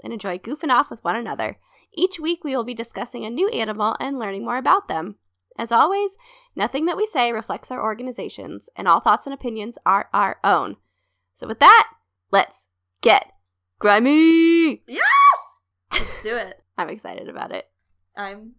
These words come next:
Speaker 2: losing my shit already.
Speaker 1: Oh, perfect. Well,
Speaker 2: <laughs> My shit's gone. <laughs>
Speaker 1: bye. Nice knowing ya.
Speaker 2: <laughs> Bye. Is this where I'm doing my thing? My, am I doing the thing here? <laughs>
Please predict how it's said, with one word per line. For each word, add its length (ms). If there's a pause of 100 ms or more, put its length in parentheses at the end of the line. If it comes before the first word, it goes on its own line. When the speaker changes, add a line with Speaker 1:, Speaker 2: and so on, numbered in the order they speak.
(180)
Speaker 2:
losing 400
my 120
shit 280 (160)
already. 520 (440)
Speaker 1:
Oh, 240
perfect. 440 (400)
Well, 180
Speaker 2:
<laughs> 0
My 80
shit's 280
gone. 400 (380)
<laughs> 420
Speaker 1:
bye. 340 (1080)
Nice 220
knowing 240
ya. 160 (760)
Speaker 2:
<laughs> 680
Bye. 380 (460)
Is 140
this 160
where 160
I'm 120
doing 340
my 100
thing? 340 (120)
My, 360 (480)
am 80
I 80
doing 520
the 80
thing 260
here? 140
<laughs> 80